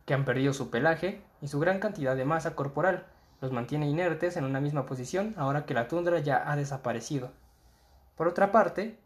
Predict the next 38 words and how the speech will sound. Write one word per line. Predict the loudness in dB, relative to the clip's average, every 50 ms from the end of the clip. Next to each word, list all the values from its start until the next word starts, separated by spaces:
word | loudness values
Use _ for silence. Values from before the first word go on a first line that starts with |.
| _ _ -8
los | -8 -6 -2
parásitos | 0 2 2 2 0 -2 -6 -6 -4 -4 -6 -6 -8 -16 -18
se | -10 -8 -4
aprovechan | -2 0 0 0 0 0 -2
de | -2
esta | -6 -4 -4 -4
enorme | -4 -4 -4 -4 -4 -4
criatura | -4 -4 -4 -2 -2 0 0 0 -2 -4 -14 -20 -20 -20 -10 -4
y, | -2
ayudados | -2 0 0 2 2 2 2 2
de | -2
sus | -4 -6 -6 -2
largos | 2 4 4 4 4 0 -2 -2 0
brazos | 2 2 2 2 -2 -10 -10
y | -6
dedos, | -2 0 0 0 -2 -4 -8 -14 -20 -20 -20 -20 _ _ -2
viven | 0 2 2 2
aferrados | 2 0 0 0 4 4 4 4 2 2
de | 2 0
los | 0 0
anfitriones | -2 -4 -4 -4 -6 -2 2 2 2 2 0 -4 -8
para | -10 -10 -10 -10
succionar | -8 -10 -12 -8 -6 -4 -2 0 0
los | 0 0 0
nutrientes | -2 -6 -6 -6 -4 -4 -4 -2 -4 -4
de | -6 -6
su | -6 -2 0
grasa, | 0 2 2 0 -2 -2 -2 -6 -16 -20 -20 -20 -12 -2
tal | 4 4 4 4 2 -4
y | -6
como | -4 -4 -4 -4
si | -4 -6 -2
fuera | 0 0 0 2
una | 2 2 2 2
rémora | 2 0 0 0 0 0 0 0 -2 -6 -10 -8
con | -6 -4 -4
los | -4 -6 -6
tiburones. | -8 -6 -4 -4 -4 -4 -6 -12 -16 -18